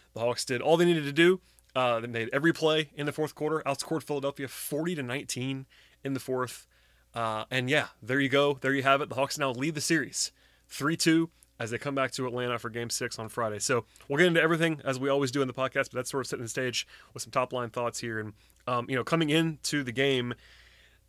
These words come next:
no injuries either, on e-, either side that were new anyway. Still the same guys out for both teams, and Embiid ended up playing, playing pretty well for most of the game until he sort of slowed down late for Philadelphia.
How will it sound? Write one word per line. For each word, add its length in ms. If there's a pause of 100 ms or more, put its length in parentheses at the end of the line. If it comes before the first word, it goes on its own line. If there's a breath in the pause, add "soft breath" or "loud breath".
no 220
injuries 220
either, 200
on 260
e-, 60
either 240
side 200
that 100
were 60
new 360
anyway. 380
Still 200
the 60
same 220
guys 200
out 160
for 80
both 200
teams, 320
and 120
Embiid 180
ended 120
up 140
playing, 420
playing 360
pretty 200
well 320
for 240
most 360
of 60
the 80
game 220
until 160
he 140
sort 140
of 60
slowed 200
down 300 (280 soft breath)
late 420
for 460 (260 soft breath)
Philadelphia. 640